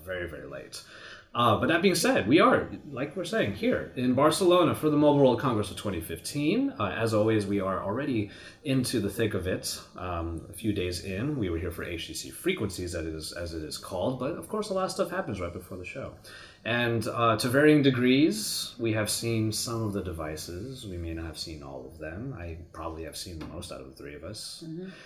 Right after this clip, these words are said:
Speaker 1: And, uh, we're gonna talk about them a little bit. What we're probably excited about, I will lighten our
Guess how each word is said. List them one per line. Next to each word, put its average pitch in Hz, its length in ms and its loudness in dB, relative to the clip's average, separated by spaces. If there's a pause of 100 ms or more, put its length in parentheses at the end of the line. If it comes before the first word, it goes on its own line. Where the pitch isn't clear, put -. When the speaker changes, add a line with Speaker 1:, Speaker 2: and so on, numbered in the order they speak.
(180)
Speaker 1:
And, 95 460 -2
uh, 92 260 -2
we're 113 100 0
gonna 165 120 2
talk 285 140 2
about - 240 0
them - 180 -10
a - 40 -12
little - 200 -10
bit. - 320 -14 (240)
What 160 160 4
we're 190 140 8
probably 165 220 8
excited 156 420 6
about, 120 500 0 (320)
I 151 120 6
will 160 400 10
lighten 139 520 4
our 113 540 2